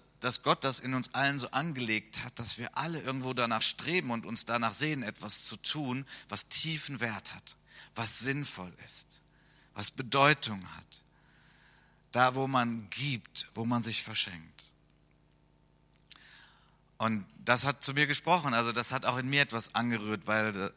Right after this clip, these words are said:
ich auch da weiter wachsen möchte. Weggeben, teilen,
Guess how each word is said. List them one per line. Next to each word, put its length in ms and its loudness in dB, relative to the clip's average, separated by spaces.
ich 240 -4
auch 140 -2
da 240 -2
weiter 320 -2
wachsen 400 -6
möchte. 380 -14
Weggeben, 680 -8
teilen, 640 -2